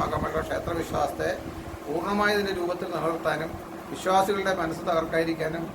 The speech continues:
വിശ്വാസികളുടെ ഉള്ളിൽ ഒരു അരാജകത്വം ഉണ്ടാകാതിരിക്കാനും അതിനു വേണ്ടിയിട്ടുള്ള പൂർണ്ണമായ സംരക്ഷണം നൽകുന്നു. അതായത് ഈ വിശ്വാസ പ്രമാണങ്ങളൊക്കെ മുറുകെ പിടിച്ചുകൊണ്ട് വളരെ നല്ല സംസ്കാരത്തിൽ ജീവിച്ചുകൊണ്ടിരുന്ന ഭാരതീയരായിട്ടുള്ള ജനങ്ങളുടെ സംസ്കാരത്തെ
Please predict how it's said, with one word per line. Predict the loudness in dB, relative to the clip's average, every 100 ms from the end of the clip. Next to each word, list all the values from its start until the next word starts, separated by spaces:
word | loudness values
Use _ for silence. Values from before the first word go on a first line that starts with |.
| -8
വിശ്വാസികളുടെ | -2 0 2 0 -2 -2
ഉള്ളിൽ | -2 0
ഒരു | 0 2
അരാജകത്വം | 4 4 6 4 0 -2 -2
ഉണ്ടാകാതിരിക്കാനും | -2 0 2 0 -2 -2 -2 -6 -6
അതിനു | -4 -2 0
വേണ്ടിയിട്ടുള്ള | -2 -2 -2 0 0
പൂർണ്ണമായ | 0 2 4 2 2
സംരക്ഷണം | 0 -2 -2 -2 -2
നൽകുന്നു. | -4 -4 -4
അതായത് | -2 0 0
ഈ | 0
വിശ്വാസ | 0 0 0
പ്രമാണങ്ങളൊക്കെ | 0 2 2 2 0 -2 0 -2
മുറുകെ | 0 -2
പിടിച്ചുകൊണ്ട് | -2 -2 -2 0 2 0 -2 -8 -8 -6 -8 -6 -2
വളരെ | 2 2
നല്ല | 2 2 2
സംസ്കാരത്തിൽ | 2 4 4 4 2 2
ജീവിച്ചുകൊണ്ടിരുന്ന | 2 2 -4 -2 0 0
ഭാരതീയരായിട്ടുള്ള | 0 0 0 2 2 0 -4
ജനങ്ങളുടെ | -4 -2 -2 -2 -4
സംസ്കാരത്തെ | -2 2 2 2